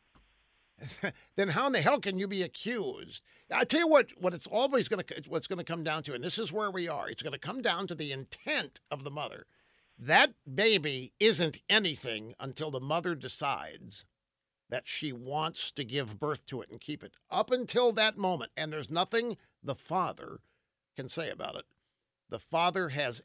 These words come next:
absolutely zero reproductive rights. This is according to Roe versus Wade. A woman's right to choose. And so it's, the determinant is going to be, does the mother, in this case, your story, the five-month pregnant woman, did she want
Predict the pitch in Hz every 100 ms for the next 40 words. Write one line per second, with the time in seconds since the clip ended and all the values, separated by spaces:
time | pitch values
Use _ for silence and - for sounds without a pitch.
0 | - 165 220 190 196 170 156 123 143 131
1 | 104 104 131 190 135 107 - - _ _
2 | _ _ - 135 156 151 143 151 104 110
3 | 117 120 98 98 117 127 131 123 113 120
4 | 110 95 107 185 - - - _ _ _
5 | _ _ _ _ _ _ _ - 107 117
6 | 131 117 104 101 - - 165 180 - -
7 | - 104 131 - 156 139 135 - - -
8 | 131 92 127 - 170 214 220 170 185 -
9 | - 139 107 131 139 147 147 139 165 123
10 | 113 117 107 _ _ _ _ _ _ _
11 | _ - 127 135 110 143 135 117 123 117
12 | 147 147 139 123 147 143 - 120 113 110
13 | 135 135 104 135 131 - 143 131 120 -
14 | 131 135 120 95 - 123 117 120